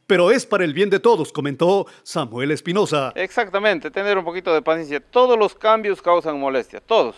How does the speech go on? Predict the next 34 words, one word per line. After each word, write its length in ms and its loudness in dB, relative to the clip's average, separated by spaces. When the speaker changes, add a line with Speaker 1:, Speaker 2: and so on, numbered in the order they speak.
Speaker 2:
De 180 -8
cualquier 380 -2
tipo 260 -8
los 240 -4
cambios 320 -2
causan 340 -4
molestia. 460 -4
Me 100 -8
imagino 500 -2
de 160 0
que 640 2
el 160 -6
usuario 500 2
tendrá 400 0
ya 220 4
sus 220 -12
quejas, 540 -6
tendrá 640 0
la 120 -2
molestia 440 -2
del 140 -4
caso, 340 0
como 200 -8
bien 180 -6
lo 80 -4
dije, 240 -6
desde 200 -8
el 60 -14
día 200 -4
diecisiete 720 -6
es 100 -8
que 100 -12
hemos 220 -10
empezado 640 -4